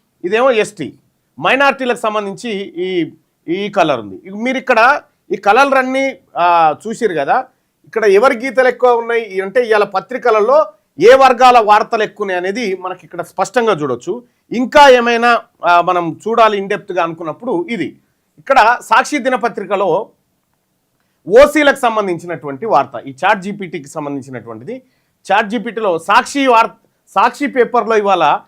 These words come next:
అరవై ఐదు శాతం వార్తలు రెడ్లు, వెలమలు, కమ్మలే, అరవై ఐదు శాతం వార్తలు. so ఆంధ్రజ్యోతి దినపత్రికలను అయితే ఇక అధ్వానం, డెబ్బై శాతం వార్తలు కమ్మ, వెలమ, రెడ్డి. నమస్తే తెలంగాణలో అరవై ఎనిమిది శాతం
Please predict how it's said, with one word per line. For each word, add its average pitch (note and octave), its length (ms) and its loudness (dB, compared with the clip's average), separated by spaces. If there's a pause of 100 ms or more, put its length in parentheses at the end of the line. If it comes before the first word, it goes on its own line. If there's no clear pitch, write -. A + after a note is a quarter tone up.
(220)
అరవై C#4 360 6
ఐదు C4+ 140 2
శాతం A#3+ 420 0
వార్తలు A3+ 560 0
రెడ్లు, G3 380 -2
వెలమలు, B3+ 800 0 (560)
కమ్మలే, G3 520 0 (560)
అరవై A3+ 240 2
ఐదు F3+ 120 -2
శాతం A#2 360 -8
వార్తలు. G2 420 -18 (520)
so A#3+ 60 4
ఆంధ్రజ్యోతి C#4 600 4
దినపత్రికలను A#3+ 640 0
అయితే C4+ 400 4
ఇక G#3+ 80 -2
అధ్వానం, G#3 560 0 (380)
డెబ్బై G#3 480 4
శాతం C4 460 0
వార్తలు G#3 680 0 (960)
కమ్మ, B3 500 4
వెలమ, A3+ 320 4
రెడ్డి. A3 520 0 (1600)
నమస్తే C#4+ 400 2
తెలంగాణలో C4 600 2
అరవై C4+ 360 4
ఎనిమిది C4+ 260 0
శాతం B3 400 0